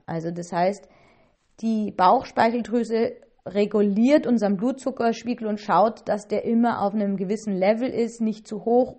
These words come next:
und nicht zu niedrig. Und wenn die Bauchspeicheldrüse jetzt eben kaputt geht, zum Beispiel bei einem Typ eins Diabetes, dann kann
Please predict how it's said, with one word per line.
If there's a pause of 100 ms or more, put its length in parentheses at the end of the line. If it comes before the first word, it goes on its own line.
und
nicht
zu
niedrig. (440)
Und
wenn
die
Bauchspeicheldrüse
jetzt
eben (260)
kaputt
geht,
zum
Beispiel
bei
einem
Typ
eins
Diabetes, (480)
dann
kann